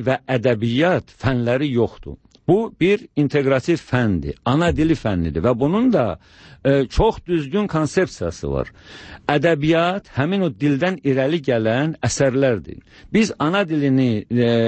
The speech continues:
ana dili fənnindən, məsələn, dərslikləri əgər vərəqləsək, görürük ki, bütün misallar, məsələlər, çalışmaların hamısı məhz ədəbiyyatdan, ədəbi əsərlərdən olan nümunələr əsa-, əsasında qurulubdur. Yəni, dil özü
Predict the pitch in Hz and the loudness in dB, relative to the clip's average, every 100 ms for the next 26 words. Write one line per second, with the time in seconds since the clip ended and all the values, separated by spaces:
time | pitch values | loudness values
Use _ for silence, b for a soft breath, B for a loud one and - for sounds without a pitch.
0 | 113 101 151 170 147 147 139 139 131 131 | 2 0 0 -2 0 -2 0 -2 0 0
1 | 139 151 135 131 143 127 127 120 131 113 | 2 0 0 0 0 -2 0 -2 -2 0
2 | 127 139 131 120 113 120 120 123 170 156 | 2 4 2 2 2 0 0 -2 -2 0
3 | 151 170 170 123 - 156 - B B B | 2 2 2 -2 0 0 0 B B B
4 | - 240 233 185 170 156 156 156 143 143 | 0 2 2 2 2 2 4 2 2 0
5 | - 147 143 135 143 147 151 143 123 - | 2 2 2 2 2 2 0 -2 -6 -2
6 | 156 151 - 147 147 151 175 156 - - | 0 0 -2 0 2 2 0 -2 -6 -8
7 | - 196 190 127 - 101 104 143 - - | -2 0 0 -4 -4 -2 0 -2 -6 0
8 | 107 143 185 180 - - 131 139 120 131 | 2 2 0 -4 -6 -2 0 2 2 0
9 | 107 - 123 147 127 127 139 180 139 - | -2 -2 -2 0 -2 0 0 -2 -4 0
10 | 127 120 120 139 170 123 139 170 151 143 | 0 2 2 0 -2 0 2 2 2 2
11 | 143 156 180 147 - - 98 - 107 - | 2 2 2 0 -4 -4 -2 0 0 2
12 | 101 90 76 80 78 78 82 107 160 160 | 2 2 0 -2 -2 -2 2 2 2 0
13 | - B B B B - 233 247 - - | -4 B B B B 2 2 2 -4 0
14 | 165 156 127 262 | 2 2 0 0